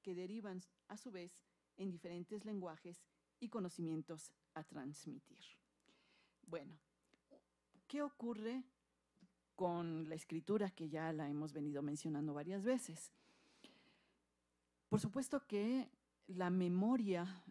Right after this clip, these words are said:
la memoria oral queda fijada en el texto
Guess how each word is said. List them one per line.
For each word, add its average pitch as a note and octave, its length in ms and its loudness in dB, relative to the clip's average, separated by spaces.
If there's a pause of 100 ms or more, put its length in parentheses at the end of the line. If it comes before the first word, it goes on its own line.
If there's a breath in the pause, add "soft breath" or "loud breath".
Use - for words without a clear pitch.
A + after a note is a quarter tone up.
la E3 120 -4
memoria F#3+ 420 2
oral F3 460 0 (840 soft breath)
queda F#3 400 2
fijada D#3+ 720 -4 (680)
en F3 140 0
el D3+ 140 -2
texto E3 500 -6